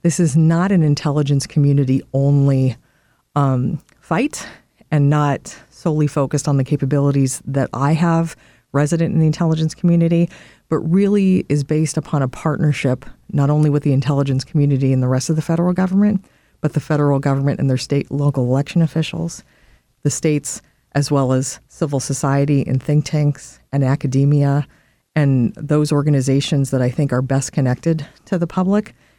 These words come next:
And so really it needs to be a consortium and federation of capabilities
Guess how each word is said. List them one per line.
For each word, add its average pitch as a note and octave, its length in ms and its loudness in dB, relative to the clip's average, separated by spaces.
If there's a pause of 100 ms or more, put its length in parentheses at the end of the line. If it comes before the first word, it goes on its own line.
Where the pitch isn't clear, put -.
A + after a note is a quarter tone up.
(100)
And D#3+ 140 2
so D#3+ 120 0
really F3+ 400 2
it - 240 -2
needs D#3 360 2
to E3 100 0
be C#3+ 180 2
a B2 80 0
consortium D3+ 960 0
and C#3+ 160 2
federation C#3+ 720 0
of C3 120 -2
capabilities C#3 1000 0